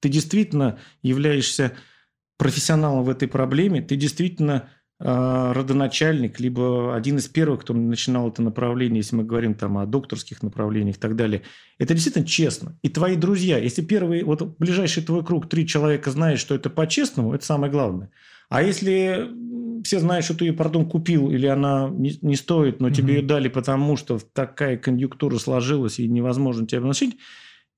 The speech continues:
Speaker 1: ты с этим сможешь сам жить? Я бы не смог. Поэтому то, что ты делаешь, то, чему ты, должно быть честно, прежде всего, по отношению к тебе самому.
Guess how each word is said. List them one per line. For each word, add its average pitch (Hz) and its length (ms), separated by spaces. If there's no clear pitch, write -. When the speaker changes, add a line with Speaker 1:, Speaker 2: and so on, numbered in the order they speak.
Speaker 1:
ты 220 100
с 220 100
этим 160 200
сможешь 226 300
сам 127 220
жить? 104 300
Я 180 180
бы 214 80
не 147 60
смог. 110 340
Поэтому 156 520
то, 170 120
что 165 140
ты 165 120
делаешь, 156 680
то, 147 120
чему 131 260
ты, 131 140
должно 151 220
быть 139 180
честно, 165 360
прежде 131 340
всего, 123 180
по - 120
отношению 113 460
к - 60
тебе 113 220
самому. 107 500